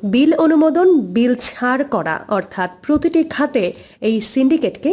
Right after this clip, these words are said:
টাকা দিতে হতো। এছাড়া পিডিবি চেয়ারম্যান কিংবা মন্ত্রী স্বাক্ষর করলে সেই স্বাক্ষরের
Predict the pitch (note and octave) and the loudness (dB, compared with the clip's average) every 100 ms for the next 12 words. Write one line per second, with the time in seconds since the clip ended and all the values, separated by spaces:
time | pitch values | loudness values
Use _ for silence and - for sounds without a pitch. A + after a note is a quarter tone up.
0 | G4+ C4+ A#3 G#3+ F3 D#3+ D#3 E3+ F#3+ - | 0 -2 -2 -4 -4 -4 -4 -4 -4 -6
1 | _ _ _ - B3 - C#4+ E4+ F4+ - | _ _ _ -2 -2 0 0 0 -2 0
2 | D4 D4+ D4+ F#4 - D#4 D#4 D4 D4+ D4 | 2 4 4 4 2 0 2 2 2 0
3 | C#4+ C4+ B3+ F#3 F#3+ G3+ B3 A#3+ F#4 D#4+ | 0 2 2 0 -2 0 0 2 0 2
4 | C#4 C4 C4+ C4 C4+ B3+ G3 B3+ - A#3 | -2 -2 -2 0 0 0 0 -2 -2 -2
5 | G#3+ - A3 G3 - C4+ C#4+ | -2 -2 -4 -4 -4 0 0